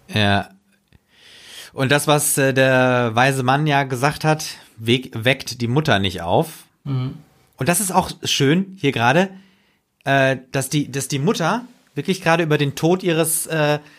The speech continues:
Speaker 2: Kind.
Speaker 1: Drachenbabys,
Speaker 2: Ja,
Speaker 1: äh, wirklich
Speaker 2: ja, ja.
Speaker 1: kurz, einen kurzen Moment traurig ist, ne? Und
Speaker 2: Ja.
Speaker 1: dann halt austickt jetzt.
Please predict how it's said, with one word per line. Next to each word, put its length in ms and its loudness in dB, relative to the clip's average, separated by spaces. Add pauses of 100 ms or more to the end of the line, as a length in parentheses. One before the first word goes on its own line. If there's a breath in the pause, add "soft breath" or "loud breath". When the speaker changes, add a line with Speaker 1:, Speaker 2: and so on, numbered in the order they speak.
(880 soft breath)
Speaker 2:
Kind. 240 -4
Speaker 1:
Drachenbabys, 720 0
Speaker 2:
Ja, 80 -4
Speaker 1:
äh, 100 -4
wirklich 180 -4
Speaker 2:
ja, 80 -6
ja. 60 -8
Speaker 1:
kurz, 240 0
einen 80 -4
kurzen 240 0
Moment 260 2
traurig 380 2
ist, 240 -6
ne? 260 -2
Und 80 -12
Speaker 2:
Ja. 120 -2
Speaker 1:
dann 120 -4
halt 220 0
austickt 420 -2
jetzt. 320 -8